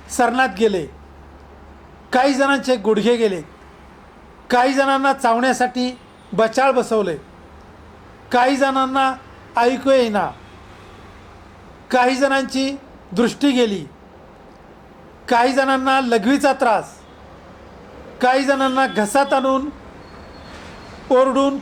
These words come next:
खेकसून भाषण करावे लागते, काही जणांचे तर भाषणच कळत नाही,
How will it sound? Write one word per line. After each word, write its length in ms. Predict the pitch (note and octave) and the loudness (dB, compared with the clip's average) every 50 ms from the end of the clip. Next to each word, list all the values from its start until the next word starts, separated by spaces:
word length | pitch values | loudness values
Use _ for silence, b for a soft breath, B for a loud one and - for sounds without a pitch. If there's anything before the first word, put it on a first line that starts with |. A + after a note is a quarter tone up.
| - | -8
खेकसून 460 | - - B3+ B3+ B3 - - C#4+ C#4+ C#4+ | -2 0 0 0 -2 -2 0 0 0 2
भाषण 340 | C4 A#3 A3 - B3+ B3 | 0 0 0 0 -2 -2
करावे 300 | A#3+ B3 A#3+ A#3+ A#3 A3+ | 0 0 0 2 2 2
लागते, 440 | A3+ A3 G#3+ - - G#3 F#3 D#3 D#3 - - - - - - - - - - - - - - - - - - - - - - - - - - - - - - - - - | 2 0 0 -2 -4 -4 -4 -4 -8 -14 -20 -20 -20 -20 -20 -20 -20 -20 -20 -20 -20 -20 -20 -20 -20 -20 -20 -20 -20 -20 -20 -20 -20 -20 -20 -20 -20 -20 -20 -20 -14 -4
काही 240 | - B3 A#3+ B3+ C#4 | 0 2 2 2 2
जणांचे 400 | C4+ C#4 C#4 C#4 C#4 B3+ - C4 | 2 0 0 0 0 0 -2 -2
तर 200 | A#3+ - C4 C4 | 0 2 2 2
भाषणच 580 | B3 G3 G3+ G3 G#3+ G3+ - B3 A#3+ A#3+ A#3 - | 2 0 -2 -2 -2 0 0 0 0 -2 -4 -2
कळत 220 | - A3 G#3 G3 D#3 | 0 0 0 0 -2
नाही, 200 | F3 F3 E3 D3+ | -4 -8 -8 -8